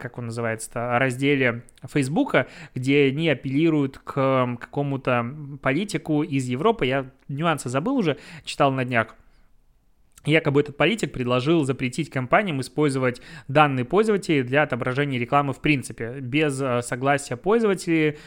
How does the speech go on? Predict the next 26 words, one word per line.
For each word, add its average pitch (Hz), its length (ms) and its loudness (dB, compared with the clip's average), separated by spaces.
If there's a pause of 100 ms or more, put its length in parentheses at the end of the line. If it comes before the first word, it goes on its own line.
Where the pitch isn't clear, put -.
(100)
который 135 280 -2
может 151 280 0
от 131 80 -2
этого 135 240 -2
отказаться, 147 560 2
и - 20 -2
всякая 147 280 -2
такая 135 280 0
история. 123 420 -2 (280)
И 143 80 -4
говорит, 143 220 2
вот, 226 360 0
это 160 160 -6
нельзя 156 380 0
допустить, 165 720 -2
потому 156 180 -2
что 147 160 -6
на 151 300 -2
использовании 156 480 0
данных 170 480 2
построен 147 400 0
весь 151 240 -4
интернет 165 400 -4
и 170 40 -4
все - 140 -2
остальное. 156 560 0